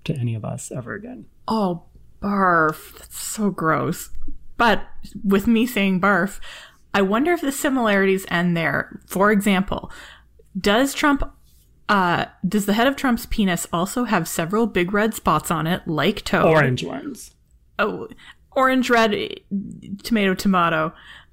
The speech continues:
Speaker 2: Um, does Trump also say, "Here we go," before he puts it in?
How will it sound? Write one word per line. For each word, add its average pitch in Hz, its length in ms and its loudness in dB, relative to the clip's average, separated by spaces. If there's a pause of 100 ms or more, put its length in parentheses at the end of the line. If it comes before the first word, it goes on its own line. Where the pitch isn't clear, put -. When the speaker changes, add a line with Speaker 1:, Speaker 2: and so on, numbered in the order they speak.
(120)
Speaker 2:
Um, 170 440 2 (160)
does 208 260 2
Trump 262 360 0
also 233 340 2
say, 175 500 0
"Here 220 280 2
we 269 120 2
go," 349 460 4
before 180 380 -2
he 175 60 2
puts 202 300 0
it 190 100 -2
in? 170 340 0